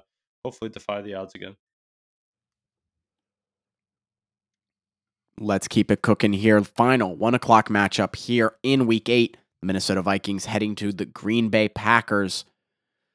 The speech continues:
Speaker 2: Vikings the favorite here, one and a half. Their money line, minus one ten. Packers at minus one oh six.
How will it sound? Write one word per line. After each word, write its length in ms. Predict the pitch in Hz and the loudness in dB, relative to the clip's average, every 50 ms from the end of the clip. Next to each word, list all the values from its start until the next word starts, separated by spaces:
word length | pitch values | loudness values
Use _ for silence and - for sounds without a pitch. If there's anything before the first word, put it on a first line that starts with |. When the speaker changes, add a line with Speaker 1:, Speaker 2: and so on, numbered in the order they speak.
| _ _ _ - | _ _ _ 2
Speaker 2:
Vikings 320 | 127 135 127 - 123 110 - | 4 4 4 2 -2 -4 -2
the 60 | 107 | 0
favorite 280 | - 110 104 95 98 | 2 2 2 2 0
here, 160 | 92 110 107 101 | 0 2 2 2
one 220 | 98 95 98 98 | 2 0 -2 -2
and 100 | 98 98 | -2 -4
a 40 | 92 | -4
half. 380 | 113 107 104 104 104 98 - | -2 0 2 2 2 0 0
Their 140 | - 101 104 | -2 0 0
money 240 | 110 110 113 123 117 | 2 2 2 0 0
line, 180 | 104 95 95 92 | 0 -2 -2 -2
minus 380 | 98 110 120 131 139 135 - | -2 0 0 0 -2 -2 -4
one 160 | - 113 107 | -4 -6 -6
ten. 340 | - - 113 123 120 120 107 | -6 -4 -2 0 0 0 -2
Packers 440 | - - 107 127 - - 131 110 98 | -4 -2 0 0 2 2 0 0 0
at 60 | - | -2
minus 300 | - 107 117 120 117 - | -2 0 0 0 0 0
one 120 | - 117 113 | 0 2 2
oh 60 | 107 | 2
six. 460 | - - - 131 131 - - - | 0 2 4 4 4 2 0 -8